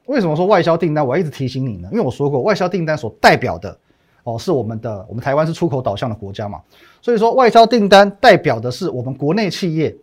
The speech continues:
依照产业别不同，在接下来的一到三个月，它所呈现的营收跟获利状况。哦，所以说四月的外销订单数字是亮眼的，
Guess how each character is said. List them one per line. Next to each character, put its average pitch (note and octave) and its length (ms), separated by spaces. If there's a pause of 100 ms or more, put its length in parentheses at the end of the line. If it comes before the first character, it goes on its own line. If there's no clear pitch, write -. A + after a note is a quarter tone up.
(400)
依 G#3+ 160
照 G#3+ 160
产 C#3 180
业 E3+ 100
别 C3+ 140
不 C3+ 100
同， F#2 380
在 G3 160
接 G#3 240
下 G3 200
来 A#2+ 140
的 B2 200
一 E3+ 120
到 E3 220
三 C3+ 240
个 A#2+ 80
月， C3 220 (360)
它 E3 140
所 D3 160
呈 A#2 240
现 D3 100
的 B2+ 140
营 A#2+ 180
收 C3 220
跟 C3 180
获 C3 280
利 C3 120
状 G#2+ 300
况。 - 260 (720)
哦， C3 140
所 A#3+ 140
以 G#3 60
说 A3+ 280 (100)
四 - 280
月 A3 100
的 E3+ 80
外 F3+ 140
销 D#3 140
订 D3+ 160
单 D3 100
数 E3+ 160
字 D3+ 140
是 D3 320
亮 G3 200
眼 F#2+ 160
的， G#2+ 160